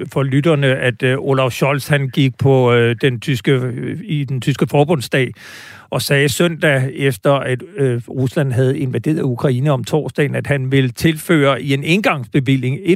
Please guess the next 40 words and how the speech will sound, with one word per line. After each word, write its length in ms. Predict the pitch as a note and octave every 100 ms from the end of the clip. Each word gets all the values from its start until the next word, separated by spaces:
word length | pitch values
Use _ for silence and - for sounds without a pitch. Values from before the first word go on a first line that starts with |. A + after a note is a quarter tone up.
| -
hundrede 320 | F3+ D#3 D#3+
milliarder 520 | C3+ C3+ D3 D3 D#3+ -
euro 260 | D3+ F3 F#3
til 240 | - D3
det 140 | C3+
tyske 320 | - D#3+ - D3+
forsvar 520 | C3+ C3 F3 C#3 A2 - - - - -
allerede 500 | - D3 D3+ C#3 E3 -
i 140 | D#3
år, 280 | - F3+ G3
og 100 | D#3 C#3+
derudover 720 | G#3 G#3 E3+ C#3 - C3 B2+
så 180 | B2+ -
ville 280 | C3+ C#3+ B2+
han 200 | C3+ A#2+
hæve 300 | A#2+ B2 C#3+
det 200 | D3 C#3
tyske 280 | - C3+ C#3
forsvarsbudget 800 | C3 B2+ F3 B2+ - - C3 -
fra 120 | D3+
en 140 | D#3 E3
komma 320 | - D#3+ C3
fem 300 | - - F#3+ -
procent 460 | D#3+ - D#3+ -
og 200 | D3 D3
op 220 | D3 D#3
til 220 | - E3 E3+
to 340 | - G#3 G#3
procent 440 | - F3 - D#3+ -
i 80 | E3+
løbet 400 | C#3 C#3 E3 C#3+
af 100 | -
to 240 | C3+ E3 C3
år, 220 | B2+ -
altså 200 | B2+ D3+
en, 280 | - C#3 B2 - - - _
en 160 | D3+ C#3
markant 480 | B2+ - F#3 G3+
stigning. 440 | - - C3 D3 D#3+
Og 120 | D3+